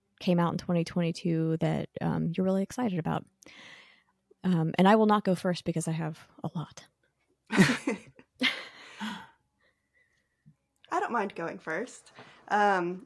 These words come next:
Speaker 2: I limited myself because I think I also had a really, really good reading year. Um, I will just say to our listeners, um, if you ever wanna know about books that are coming out that I'm super excited about,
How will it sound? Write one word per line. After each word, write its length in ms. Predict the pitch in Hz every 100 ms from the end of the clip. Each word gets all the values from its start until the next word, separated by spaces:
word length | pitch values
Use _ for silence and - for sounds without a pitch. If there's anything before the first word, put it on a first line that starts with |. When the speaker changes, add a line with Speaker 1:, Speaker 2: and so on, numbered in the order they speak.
| -
Speaker 2:
I 120 | 240
limited 400 | 240 240 220 190
myself 500 | 165 - 160 156 -
because 680 | 175 202 180 175 170 170 -
I 80 | 196
think 540 | 185 170 165 - - _ _ -
I 240 | 180 170
also 360 | - 185 185 269
had 180 | 285 277
a 60 |
really, 220 | 269 269
really 220 | 262 262 262
good 180 | 247
reading 300 | 247 247 240
year. 340 | 240 240 233 240 - - _ -
Um, 280 | 196 190
I 160 | 175 208
will 260 | 202 202 214
just 320 | 240 226 -
say 440 | 185 180 208 226 -
to 120 | 208
our 140 | 202
listeners, 680 | 175 180 202 208 214 226 226
um, 380 | 214 170 170 160
if 160 | - 208
you 140 | 208
ever 180 | 190 180
wanna 240 | 180 180
know 200 | 175 180
about 340 | 175 165 165 - _ _ -
books 420 | 175 - - -
that 140 | 170 165
are 80 |
coming 380 | 160 - 185 175
out 380 | - 180 269 -
that 100 | 262
I'm 220 | 254 240
super 480 | 220 - 240 247 254
excited 400 | 254 - 233 233
about, 380 | 233 233 240